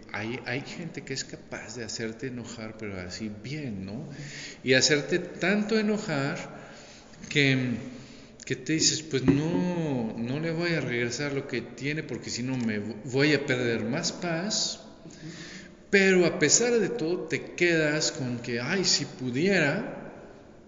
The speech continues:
así lo haría", ¿sí? Y ahí es cuando justamente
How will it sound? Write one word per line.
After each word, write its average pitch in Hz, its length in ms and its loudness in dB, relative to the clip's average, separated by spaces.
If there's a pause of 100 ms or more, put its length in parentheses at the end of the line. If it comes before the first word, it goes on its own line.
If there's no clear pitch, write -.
(140)
así 107 320 0
lo 120 180 0
haría", 107 380 0 (720)
¿sí? 117 320 -6 (460)
Y 143 120 4
ahí 202 280 6
es 185 160 8 (180)
cuando 202 480 2
justamente 180 1160 2